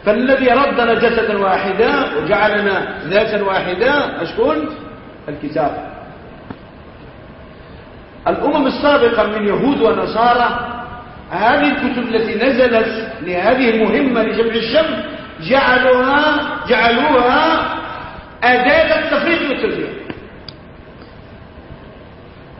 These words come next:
والعياذ بالله. الكتاب الذي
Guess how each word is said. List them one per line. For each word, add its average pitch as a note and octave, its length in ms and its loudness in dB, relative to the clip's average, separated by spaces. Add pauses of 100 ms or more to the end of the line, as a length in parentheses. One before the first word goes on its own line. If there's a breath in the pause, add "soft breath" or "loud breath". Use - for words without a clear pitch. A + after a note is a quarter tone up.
(720)
والعياذ G#3+ 300 -4
بالله. - 240 -10 (2000)
الكتاب B3 360 4
الذي G3+ 500 -2